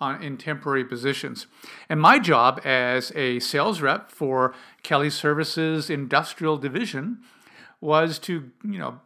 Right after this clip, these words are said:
call on companies and meet with them and try to convince them to use Kelly Services for their, uh, you know, for their, uh, labor needs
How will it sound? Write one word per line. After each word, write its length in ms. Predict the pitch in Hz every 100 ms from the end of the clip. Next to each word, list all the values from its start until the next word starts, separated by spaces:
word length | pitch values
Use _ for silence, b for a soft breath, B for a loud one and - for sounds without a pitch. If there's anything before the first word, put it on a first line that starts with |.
| -
call 260 | - 165 196
on 200 | 190 208
companies 640 | 185 151 151 190 277 -
and 260 | 135 123 120
meet 220 | 143 190
with 200 | 170 -
them 300 | 147 208 208
and 160 | 139
try 160 | 135 180
to 80 | 180
convince 460 | 180 143 175 214
them 320 | - 151 180 -
to 340 | 190 170 170 B B B -
use 340 | 147 185 214
Kelly 300 | - 135 147
Services 760 | 160 143 131 147 147 143 165 156
for 400 | - 147 151 156
their, 440 | 143 147 151 156
uh, 640 | 156 151 151 147 156 160 208 175 214
you 140 | 233 160
know, 120 | 160
for 280 | - 165 156
their, 340 | 165 165 160
uh, 200 | 156 156
labor 360 | 147 185 277 208
needs 460 | 123 107 - -